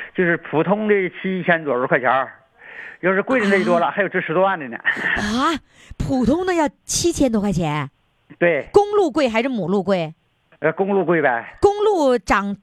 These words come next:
Speaker 2: 长角？
Speaker 1: 对。
Speaker 2: 母鹿长不长角啊？
Speaker 1: 母鹿只是下崽儿，不长角。
Speaker 2: 啊，分工不同。
Speaker 1: <laughs> 对，这干这活儿吧。
Speaker 2: 啊，母鹿下崽儿，然后那个崽儿还可以卖。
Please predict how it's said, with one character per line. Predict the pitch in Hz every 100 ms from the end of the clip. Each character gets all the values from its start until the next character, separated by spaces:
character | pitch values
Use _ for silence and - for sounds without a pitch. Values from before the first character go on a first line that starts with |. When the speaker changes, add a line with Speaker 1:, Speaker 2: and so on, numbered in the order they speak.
| -
Speaker 2:
长 | 233 262
角？ | 220 127 101 _ _ - - - - -
Speaker 1:
对。 | - 156 - - -
Speaker 2:
母 | 294 294
鹿 | 311 403
长 | 254 202
不 |
长 | 233 220
角 | 214 156
啊？ | 147 156 160 _ _ _ _
Speaker 1:
母 | 131 131 143
鹿 | 196 202 185
只 | - 135
是 | - 143 -
下 | 170
崽 |
儿， | 131 98 - _ _ -
不 | 190
长 | 139
角。 | 117 - - 165 190 196
Speaker 2:
啊， | 269 294 302 294 277
分 | - 349
工 | 339 349
不 | 330
同。 | 226 185 190 269 - - - -
Speaker 1:
<laughs> | - - - -
对， | 262
这 | 208 202 - 330 - 269
干 | - 269
这 | 285 220
活 | -
儿 | 165
吧。 | 233 208 190 151 175 - 180
Speaker 2:
啊， | - 294 320 302
母 | 285 277 269
鹿 | 349
下 | 370 403 359
崽 | 240
儿， | 165 180
然 | 214
后 | 311
那 | 359
个 | 370
崽 | - 233
儿 | 147
还 | 254
可 | 311
以 | 254
卖。 | 202 226